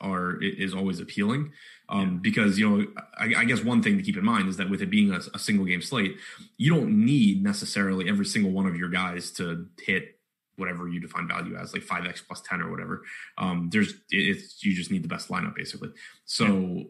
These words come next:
Speaker 1: raw points can come into play there, where if things break a certain way, it's just a matter of, does Jay Crowder score more points than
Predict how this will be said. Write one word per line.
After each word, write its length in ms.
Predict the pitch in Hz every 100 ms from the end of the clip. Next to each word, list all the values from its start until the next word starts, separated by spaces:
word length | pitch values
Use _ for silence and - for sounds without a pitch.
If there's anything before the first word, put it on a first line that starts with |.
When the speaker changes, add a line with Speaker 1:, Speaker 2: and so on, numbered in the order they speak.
| _
Speaker 1:
raw 260 | 117 127 117
points 300 | 117 101 -
can 240 | 113 101
come 140 | 98
into 160 | 90 -
play 220 | - 113
there, 260 | 87 85 87
where 380 | 92 92 87 - - _
if 240 | 110 -
things 220 | - 95
break 240 | 82 98 95
a 60 |
certain 280 | - 101 85
way, 300 | 98 104 90
it's 160 | 87 -
just 180 | 92 -
a 40 |
matter 360 | 90 90 87 87
of, 280 | 87 85
does 340 | 85 90 87 80
Jay 220 | - 90
Crowder 340 | - 87 87
score 240 | 82 - 92
more 220 | 87 85
points 400 | - 95 87 -
than 340 | 85 87 85